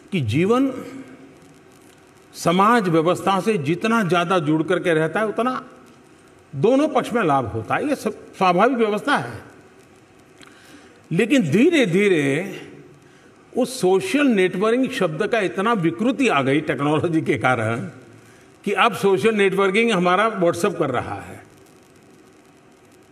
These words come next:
ये सोशल नेटवर्किंग उस सोशल नेटवर्किंग की कल्पना से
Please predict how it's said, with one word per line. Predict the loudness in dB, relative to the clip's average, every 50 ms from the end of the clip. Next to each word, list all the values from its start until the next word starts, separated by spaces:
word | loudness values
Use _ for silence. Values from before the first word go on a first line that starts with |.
| -20 -20 _ _ _ -4
ये | -2 2 2 2 2
सोशल | 2 2 0 2 2 2 2 2
नेटवर्किंग | 2 0 0 0 0 -2 -2 0 -2 -2 0 0 0 -2 -4 -6 -10 -12 -18 -20 -20 -20 -20 -14 -6 -2
उस | 0 0 0 0 0
सोशल | 0 0 2 0 0 0
नेटवर्किंग | 2 0 0 0 0 -2 0 0 0 -2 -2
की | -4 -4
कल्पना | -4 -4 -4 -4 -4 -4 -2 -2 -2
से | -2 0 -2